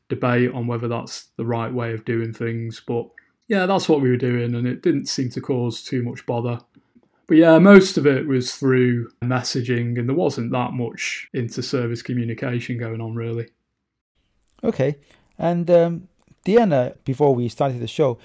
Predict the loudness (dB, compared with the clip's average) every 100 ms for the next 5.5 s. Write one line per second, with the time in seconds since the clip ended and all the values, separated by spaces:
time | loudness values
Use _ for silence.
0 | _ _ -2 0 0 0 -2 -2 -2 -2
1 | 0 2 2 2 -2 -2 -4 -6 -6 -6
2 | -4 -4 -2 -4 -4 -4 -6 -8 -4 -4
3 | -4 -8 _ _ -10 0 4 4 4 2
4 | 2 -2 0 0 -2 -6 -10 -2 -2 0
5 | -4 -6 -8 -10 -16